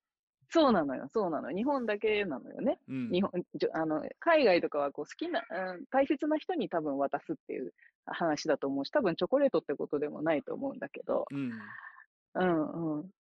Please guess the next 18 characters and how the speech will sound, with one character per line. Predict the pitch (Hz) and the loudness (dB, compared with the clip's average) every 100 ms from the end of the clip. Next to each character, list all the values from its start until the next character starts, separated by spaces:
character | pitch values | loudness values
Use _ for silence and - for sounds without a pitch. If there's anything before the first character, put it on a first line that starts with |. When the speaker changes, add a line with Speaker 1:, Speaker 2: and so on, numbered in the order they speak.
| - | 0
Speaker 1:
で、 | 170 170 160 156 151 | 4 6 8 6 2
な | 202 | 0
ん | |
か | 180 | 2
私 | 156 185 - | 4 2 0
そ | 180 | 0
の | 165 160 | 2 0
前 | 185 214 165 143 | 2 4 6 4
お | - | 0
付 | - 185 | 0 2
き | |
合 | |
い | 165 | 2
し | |
て | 160 | 2
た | 147 | -2
人 | 143 147 | -2 -4
が、 | 139 135 | -2 -2